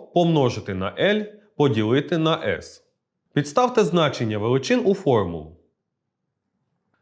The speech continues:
Зверніть увагу, що нуль цілих двадцять п'ять сотих у чисельнику і дві цілих п'ять десятих у знаменнику дозволяють нам спростити цей дріб.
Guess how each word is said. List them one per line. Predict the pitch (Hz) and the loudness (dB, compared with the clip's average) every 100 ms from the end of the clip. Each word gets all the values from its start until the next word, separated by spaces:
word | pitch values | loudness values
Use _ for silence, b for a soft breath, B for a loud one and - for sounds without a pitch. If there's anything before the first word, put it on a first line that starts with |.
| _ | _
Зверніть | 92 147 214 233 | -2 0 2 0
увагу, | 185 135 90 87 - _ _ _ _ _ _ | 2 2 0 -6 -16 _ _ _ _ _ _
що | - 208 | -2 2
нуль | 226 147 | 4 2
цілих | - 175 131 101 104 | 2 2 2 -2 -4
двадцять | 131 160 135 127 | 0 0 0 -2
п'ять | 139 117 - | -2 -2 -2
сотих | 220 220 - - - | 0 0 -2 -6 -8
у | 131 | -4
чисельнику | 160 156 135 104 87 - 80 _ _ _ | -4 0 -2 -2 -4 -12 -20 _ _ _
і | - | 0
дві | 180 185 | 2 -2
цілих | 185 160 139 139 | 0 2 2 0
п'ять | 147 127 | -2 0
десятих | 139 - 123 101 90 - | -4 0 0 0 -8 -8
у | 110 | -4
знаменнику | 135 185 226 190 113 - 76 _ _ _ | -2 2 2 2 -2 -6 -20 _ _ _
дозволяють | 107 123 131 180 226 220 | -2 0 2 2 2 2
нам | 170 185 | 0 -2
спростити | - 202 202 196 135 | 0 -2 2 0 0
цей | - 131 117 | -4 -2 -2
дріб. | 101 80 | -2 -6